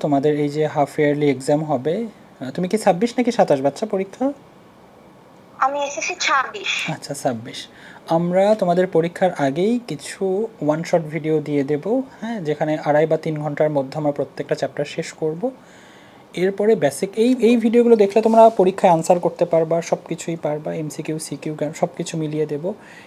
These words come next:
Speaker 1: এবং পরবর্তীতে আবারও বেসিক ক্লাস আসবে। তোমাদের চিন্তার কিছু নাই, তোমরা just কন্টিনিউ করো, হ্যাঁ, তাহলে দেখবে একটা সময় ঠিক হয়ে যাবে। ঠিক আছে? আহ,
Speaker 2: জি, স্যার।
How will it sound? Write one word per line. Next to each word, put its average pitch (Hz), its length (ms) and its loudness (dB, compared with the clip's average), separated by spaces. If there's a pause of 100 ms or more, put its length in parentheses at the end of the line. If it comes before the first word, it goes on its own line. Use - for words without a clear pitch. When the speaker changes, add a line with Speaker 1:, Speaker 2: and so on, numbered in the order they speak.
(120)
Speaker 1:
এবং 175 220 0
পরবর্তীতে 202 480 4
আবারও 180 300 6
বেসিক 151 320 2
ক্লাস 147 200 2
আসবে। 131 220 0
তোমাদের 170 280 0
চিন্তার 180 360 0
কিছু 175 340 -6
নাই, 190 380 2 (160)
তোমরা 156 220 0
just 160 440 -2 (160)
কন্টিনিউ 160 440 0
করো, 202 340 0 (640)
হ্যাঁ, 220 120 -8 (160)
তাহলে 170 240 0
দেখবে 156 280 -4
একটা 147 180 -4
সময় 139 240 -6
ঠিক - 200 -16
হয়ে 135 120 -4
যাবে। 143 200 -6
ঠিক 208 180 0
আছে? 269 300 0 (500)
আহ, 156 800 -4
Speaker 2:
জি, 320 160 -12
স্যার। 214 220 -4